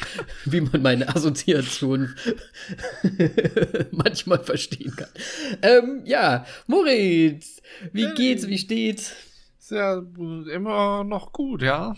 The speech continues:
Speaker 2: Und selbst?
Speaker 1: <laughs> Ja, auch, auch.
Speaker 2: Sehr schön.
Speaker 1: Ja, ne? Es ist ja wie immer. <laughs> Es ist, ähm,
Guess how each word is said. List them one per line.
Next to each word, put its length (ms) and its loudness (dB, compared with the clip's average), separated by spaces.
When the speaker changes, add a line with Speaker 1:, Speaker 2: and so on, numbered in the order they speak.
Speaker 2:
Und 240 -12
selbst? 480 -6
Speaker 1:
<laughs> 760 0
Ja, 320 2
auch, 380 -2
auch. 380 -8
Speaker 2:
Sehr 220 -10
schön. 360 -14
Speaker 1:
Ja, 320 -8
ne? 260 -2
Es 220 -8
ist 220 0
ja 240 2
wie 100 2
immer. 340 4
<laughs> 320 4
Es 220 -6
ist, 200 -10
ähm, 360 2